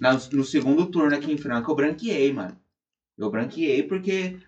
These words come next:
eu anulei, quer dizer, eu anulei porque, mano, foda-se, mano. Foda-se, vai se fuder, não voto em nenhum dos dois, muito menos ne-, ne-, nesse Alexandre, mano.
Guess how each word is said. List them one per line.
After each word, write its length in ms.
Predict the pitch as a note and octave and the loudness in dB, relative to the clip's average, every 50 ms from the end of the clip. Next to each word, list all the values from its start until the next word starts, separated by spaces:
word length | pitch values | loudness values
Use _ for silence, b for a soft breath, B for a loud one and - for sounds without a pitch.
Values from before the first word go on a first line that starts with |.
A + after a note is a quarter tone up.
| _ _ _ - | _ _ _ -2
eu 60 | A#2 | 0
anulei, 400 | B2 C#3 D#3 F3+ F#3+ E3 C#3 C3+ | 2 4 4 4 6 6 6 6
quer 140 | C3+ C3 A#2 | 4 0 -4
dizer, 320 | G#2+ A2 G#2 - - - - | -2 -2 -2 -2 -2 -6 -6
eu 100 | A2+ A#2 | -2 0
anulei 400 | B2+ C#3 D#3+ E3 D#3 C#3 C#3+ - | 0 2 2 2 4 4 4 4
porque, 320 | - - A3 A3+ A#3 A3+ A3+ | 4 -2 -6 -4 0 0 0
mano, 320 | G#3+ G3 D3+ A#2+ A2+ A2+ - - | 0 0 0 -2 -4 -6 -6 -2
foda-se, 480 | E3 D#3 D3 - C#3 B2 - - G#2+ | 0 0 2 0 -2 -4 -8 -8 -12
mano. 160 | G2+ - - _ _ _ _ _ _ _ _ - _ _ _ _ _ _ _ _ _ _ _ _ _ _ | -14 -14 -16 _ _ _ _ _ _ _ _ -20 _ _ _ _ _ _ _ _ _ _ _ _ _ _
Foda-se, 420 | - A#2+ C3+ D#3+ D3 B2+ A2+ - G#2+ | -4 0 2 2 2 0 -6 -10 -8
vai 140 | A2+ A2 A2+ | -6 -6 -6
se 100 | - - | -6 -6
fuder, 260 | - E3+ C#3+ C#3 C3+ | -6 -2 2 2 2
não 180 | D3 F3 F3+ D#3 | 2 2 0 0
voto 240 | D3 C#3 - - D#3+ | 0 0 0 -2 -2
em 40 | D#3 | -2
nenhum 200 | D3 C#3+ D3+ E3+ | -2 0 0 -2
dos 160 | F3+ F3+ - | -4 -6 -4
dois, 240 | C#3 B2+ C3 C3 B2 | 0 0 0 0 0
muito 400 | B2+ B2+ C#3 E3+ F3+ - A3 G#3+ | 0 0 0 -2 -2 -2 -2 0
menos 560 | G#3 F#3 D#3 D#3 D#3+ F3+ G3+ G3+ - - - _ _ _ _ _ _ - | 0 0 0 0 0 0 0 -2 -2 -6 -16 _ _ _ _ _ _ -10
ne-, 280 | D#3 E3 E3 D#3+ E3 | -6 -6 -6 -4 -6
ne-, 280 | E3+ D#3+ D#3+ D#3 - - | -6 -4 -4 -4 -4 -4
nesse 280 | C#3 D3+ D#3 D3+ D#3 D#3+ | -2 -2 -2 -2 -2 -2
Alexandre, 520 | D3+ E3+ E3+ - - A#2 A#2 A#2+ A#2 G#2+ | -2 -2 -4 -4 -6 -6 -4 -4 -4 -4
mano. 200 | G2+ F#2+ E2 - | -6 -10 -12 -14